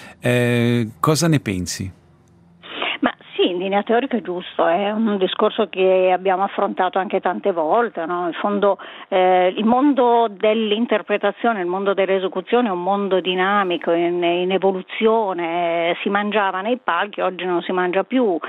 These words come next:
Speaker 2: eh, si tenevano i cappelli e le signore in platea, oggi nessuna signora si prenderebbe col cappello con sugli uccellini. Ehm,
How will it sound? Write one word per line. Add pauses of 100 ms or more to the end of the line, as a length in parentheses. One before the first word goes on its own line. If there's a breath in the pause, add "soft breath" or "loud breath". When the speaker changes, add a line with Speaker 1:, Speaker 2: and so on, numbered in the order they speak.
(240 loud breath)
Speaker 2:
eh,
si
tenevano
i
cappelli
e
le
signore
in
platea,
oggi
nessuna
signora
si
prenderebbe
col
cappello
con
sugli
uccellini. (360 loud breath)
Ehm,